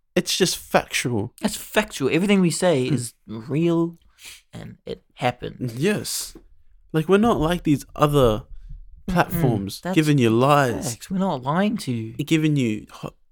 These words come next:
Speaker 1: like, just the worst analysis
Speaker 2: Yep.
Speaker 1: possible. We
Speaker 2: Right
Speaker 1: give
Speaker 2: here,
Speaker 1: you
Speaker 2: we
Speaker 1: the
Speaker 2: got,
Speaker 1: best.
Speaker 2: we got the hot takes. We got
Speaker 1: The hot
Speaker 2: exactly
Speaker 1: takes
Speaker 2: right off the press.
Speaker 1: and the hot cakes.
Speaker 2: <laughs> Patty cakes.
Speaker 1: Patty cakes.
Speaker 2: Cake, cake, cake, cake.
Speaker 1: <laughs>
Speaker 2: Anyways.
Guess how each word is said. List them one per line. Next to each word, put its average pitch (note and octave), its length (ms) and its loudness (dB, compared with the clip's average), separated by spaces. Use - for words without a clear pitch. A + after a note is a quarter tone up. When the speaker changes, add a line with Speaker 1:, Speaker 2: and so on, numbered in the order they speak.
Speaker 1:
like, B2 160 -10
just - 260 -4
the C3+ 100 4
worst C#3+ 420 2
analysis C3+ 560 -2
Speaker 2:
Yep. - 60 -20
Speaker 1:
possible. D3 500 -4
We F3 120 4
Speaker 2:
Right G3 80 4
Speaker 1:
give F#3 80 6
Speaker 2:
here, D3 160 6
Speaker 1:
you C3 60 2
Speaker 2:
we D#3 140 8
Speaker 1:
the - 0 -
Speaker 2:
got, D#3+ 80 4
Speaker 1:
best. - 520 4
Speaker 2:
we E3 100 -8
got F3 140 -4
the C#3+ 80 -4
hot D#3+ 200 -6
takes. - 580 -6
We D3 100 2
got D#3 120 4
Speaker 1:
The D#3 160 8
hot C#3+ 80 4
Speaker 2:
exactly D#3 340 4
Speaker 1:
takes F#3 380 -2
Speaker 2:
right E3+ 200 0
off E3+ 280 2
the - 80 -6
press. D3 240 2
Speaker 1:
and D3+ 140 6
the D3 140 8
hot C#3+ 340 2
cakes. - 600 -6
Speaker 2:
<laughs> - 1400 -2
Patty G3+ 200 2
cakes. - 420 -10
Speaker 1:
Patty F3+ 260 4
cakes. - 720 0
Speaker 2:
Cake, - 220 -10
cake, - 240 -12
cake, - 300 -4
cake. - 280 -4
Speaker 1:
<laughs> - 240 -12
Speaker 2:
Anyways. A#2+ 480 -2